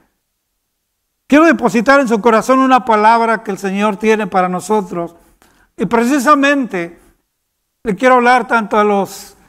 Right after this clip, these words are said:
a la familia, a los padres, a los hijos, los jóvenes, los que estén aquí, y abra su corazón para darse cuenta de las bendiciones que tenemos en el Señor.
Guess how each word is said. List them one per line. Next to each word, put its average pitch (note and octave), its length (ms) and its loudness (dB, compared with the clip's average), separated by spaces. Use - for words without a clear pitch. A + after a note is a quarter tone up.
a A#3+ 80 2
la A#3+ 120 2
familia, C4 420 2
a A#3 40 0
los G#3 160 -4
padres, B3 420 2
a - 20 -2
los G3 220 -4
hijos, A3+ 280 -2
los F#3+ 200 -6
jóvenes, A3+ 480 -2
los F3+ 220 -6
que F#3+ 80 -10
estén A#3+ 240 -2
aquí, G3 440 -2
y G#3+ 300 2
abra C4+ 220 4
su G#3 160 -2
corazón G#3+ 800 0
para G3+ 240 0
darse A#3+ 320 -2
cuenta A3 380 -8
de G3+ 100 -4
las F#3+ 140 -4
bendiciones G3 580 -6
que F3+ 120 -10
tenemos F#3 500 -8
en F#3+ 100 -8
el F3+ 140 -8
Señor. E3+ 420 -12